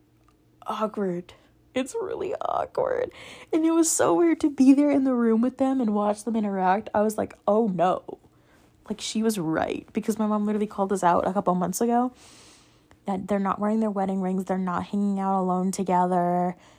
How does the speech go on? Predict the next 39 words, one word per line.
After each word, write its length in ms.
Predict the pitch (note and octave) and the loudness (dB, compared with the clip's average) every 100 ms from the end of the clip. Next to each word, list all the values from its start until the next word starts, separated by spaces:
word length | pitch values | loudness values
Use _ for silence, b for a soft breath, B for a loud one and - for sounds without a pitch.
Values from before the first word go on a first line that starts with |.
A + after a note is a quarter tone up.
| b b b b _ - | b b b b _ -6
They're 260 | F#3+ G3 | -2 -2
just 220 | G3 G3 | -2 -4
not 320 | G3+ G3 G3 - | -2 -2 -4 -4
hanging 400 | G#3 G3+ F#3 F3+ | -2 -2 -2 -2
out. 440 | G3 D#3 - G3 | -2 -2 -2 -2
They 140 | G#3 | 0
don't 280 | G#3 G#3 G#3 | 2 0 0
stand 400 | - - F3+ F#3+ | -4 -2 -2 0
next 300 | F#3+ G3+ - | -2 -6 -8
to 100 | - | -2
each 220 | A3 G#3+ A3+ | 0 2 2
other 240 | A3 A3 | 2 2
anymore. 480 | A3+ A3 A3 A3 A3+ | 2 2 2 2 0
I'm 220 | A3 G#3+ | 0 0
like, 260 | G3+ F#3 - _ _ _ - | -2 -4 -12 _ _ _ -2
"Oh 300 | F#3+ G#3 A3+ | 0 2 0
my 220 | A#3+ A3+ | 0 -2
God." 460 | G#3+ G3 F3 E3+ - b b b b b b _ | -2 -4 -6 -12 -16 b b b b b b _
She 200 | - - G3 | -14 -6 0
was 260 | G3+ G3+ | 2 2
right. 240 | A3+ A#3 - | 2 2 0
Like, 140 | G#3 | 0
I 120 | G3+ | 0
was 120 | G3+ - | 0 0
standing 340 | G#3+ G#3+ B3 | 0 0 0
in 80 | A#3+ | 0
front 220 | C4 C#4 | 0 2
of 60 | A3+ | 2
them, 180 | G3 | 0
watching 480 | F#3 F#3 F#3+ - A3 | -2 -2 -4 -2 0
them. 220 | A#3 A#3 | 2 2
They 100 | G#3+ | 0
were 100 | F#3 | -2
so 560 | F3+ - - - G#3+ A#3 | -6 -8 -6 0 4 4
far 240 | A#3 C#4+ | 4 2
apart 260 | C#4+ A#3+ A3+ | 2 2 0
from 140 | G#3+ | 2
each 160 | G#3+ G#3 | 0 -2
other, 240 | G3+ G3+ | -2 -2